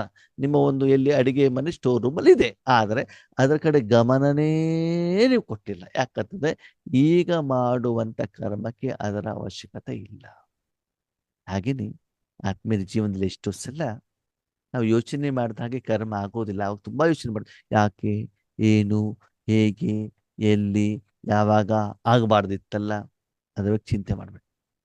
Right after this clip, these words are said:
ಬಿಟ್ಬಿಡಿ ಅದನ್ನ. ಇದ್ರ ಮೊದಲು ತುಂಬಾ ಚಿಂತೆ ಮಾಡ್ತಿದ್ವಿ, ಅದನ್ನ ಬಿಟ್ಬಿಡಿ. ಆ ಆತ್ಮಗಳಿಗೆ ಶುಭ ಭಾವನೆಯನ್ನ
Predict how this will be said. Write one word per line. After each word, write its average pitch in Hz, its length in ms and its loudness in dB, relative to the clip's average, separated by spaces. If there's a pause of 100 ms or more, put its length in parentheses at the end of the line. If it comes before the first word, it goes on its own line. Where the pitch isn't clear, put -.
(1200)
ಬಿಟ್ಬಿಡಿ 180 340 6
ಅದನ್ನ. 107 260 0 (460)
ಇದ್ರ 185 160 0
ಮೊದಲು 208 180 -4
ತುಂಬಾ 202 380 2
ಚಿಂತೆ 214 320 -2
ಮಾಡ್ತಿದ್ವಿ, 165 500 -2 (100)
ಅದನ್ನ 160 240 -2
ಬಿಟ್ಬಿಡಿ. 175 640 2 (320)
ಆ 120 240 6
ಆತ್ಮಗಳಿಗೆ 127 640 2 (800)
ಶುಭ 117 260 2
ಭಾವನೆಯನ್ನ 101 680 -4